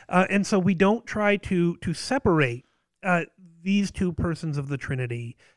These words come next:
Uh, we don't try to separate the Holy Spirit from Jesus and the Father either, because they are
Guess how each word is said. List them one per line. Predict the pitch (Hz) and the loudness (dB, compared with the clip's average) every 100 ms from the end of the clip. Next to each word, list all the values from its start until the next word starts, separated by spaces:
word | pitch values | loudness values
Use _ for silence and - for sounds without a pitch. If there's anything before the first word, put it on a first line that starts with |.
| _ | _
Uh, | 160 | 0
we | 170 | 4
don't | 175 | 4
try | 165 170 | 2 0
to | 151 | 0
separate | 160 160 147 | -2 -2 -2
the | 147 | -2
Holy | 139 131 | -4 -4
Spirit | - 160 160 151 | -4 -2 -2 -4
from | - - 139 131 139 147 _ | -10 -6 -4 -4 -10 -20 _
Jesus | - 147 135 123 | -6 -4 -4 -6
and | 135 | -6
the | 123 | -6
Father | 131 123 120 147 | -6 -6 -6 -4
either, | 135 143 113 117 - _ - _ - 165 - | 0 0 -2 -8 -16 _ -20 _ -20 -6 -2
because | 180 - 170 156 156 143 - _ _ _ _ _ _ _ - | -2 2 4 4 4 0 -6 _ _ _ _ _ _ _ -20
they | 156 170 170 | -2 0 2
are | 165 160 156 147 147 | 4 6 8 6 4